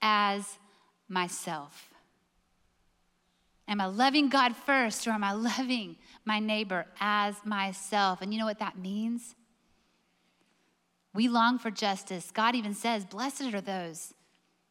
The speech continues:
who hunger and thirst for justice, because they will." They'll see it. God will do it. But the question is, do I love justice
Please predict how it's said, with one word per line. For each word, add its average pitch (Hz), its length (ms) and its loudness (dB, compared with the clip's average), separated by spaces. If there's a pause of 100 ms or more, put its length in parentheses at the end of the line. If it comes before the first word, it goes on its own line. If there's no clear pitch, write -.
(240)
who 226 100 2
hunger 226 320 2
and 196 180 -6
thirst 202 560 -4 (800)
for 202 120 -6
justice, 196 720 -6
because 208 300 -6
they 220 260 -2
will." 214 480 -2 (480)
They'll 196 80 -12
see 247 380 -6
it. - 240 -14
God 220 160 -2
will 202 100 -4
do 220 300 -2
it. - 320 -6 (2000)
But - 100 -14
the 208 40 -10
question 233 400 -2
is, 185 220 -6
do 208 140 -4
I 202 100 2
love 185 240 -2
justice 208 720 -6